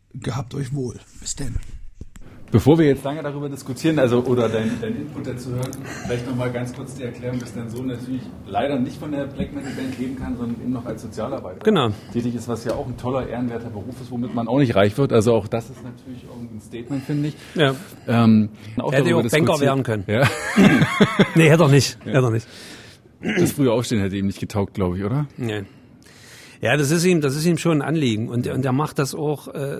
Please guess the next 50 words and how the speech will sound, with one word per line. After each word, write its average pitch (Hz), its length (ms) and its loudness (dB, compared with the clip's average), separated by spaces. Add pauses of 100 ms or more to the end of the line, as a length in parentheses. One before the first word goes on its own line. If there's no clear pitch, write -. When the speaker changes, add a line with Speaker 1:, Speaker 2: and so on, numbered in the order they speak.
Speaker 3:
so, 139 240 -2
wie 143 120 0
er 143 260 2
seine, 139 360 -2
seine 131 240 -2
Kunst - 380 -2
auch, 156 300 -4
äh, 143 240 -6
Speaker 2:
Mhm. 87 360 -6
Speaker 3:
macht, 139 320 -2
also 139 200 -4
mit, 127 200 -4
mit 127 160 -4
großem 139 360 -4
Engagement 127 680 -2
und 131 220 -2
großer 131 400 -4
Empathie. 123 560 -2
Also 110 240 -4
das 110 160 -6
ist 127 100 -8
schon, 120 300 -2 (920)
das, 117 180 -6
also 127 200 -2
ich, 147 220 -6 (560)
ich 127 160 -6 (360)
bin 147 140 -2
da 156 60 0
auch 147 160 -2
voll, 170 680 0
voller 160 280 -2
Bewunderung. 143 680 0 (100)
Also 123 220 4
Speaker 2:
Mhm. - 60 0
Speaker 3:
der, 135 100 2
der 127 160 2
arbeitet 143 420 4
ja 139 80 8
nicht 135 220 4
nur 139 140 4
in 139 60 0
irgendeinem 131 400 -2
Projekt, 120 420 0
der 113 140 0
ist, 127 140 -6
der 123 240 -2
arbeitet 131 420 -2
ja 139 100 -4
in 135 120 -4
einem, 120 180 0